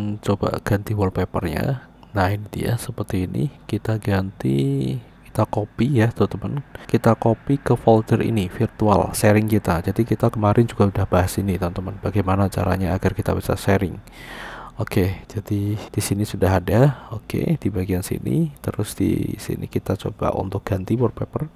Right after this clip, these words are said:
Nah, sudah, teman-teman. Jadi kalau kalian lihat di sini wallpapernya sudah ganti.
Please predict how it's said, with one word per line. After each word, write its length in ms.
Nah, 240
sudah, 320
teman-teman. 480
Jadi 240
kalau 160
kalian 320
lihat 240
di 80
sini 240
wallpapernya 640
sudah 240
ganti. 480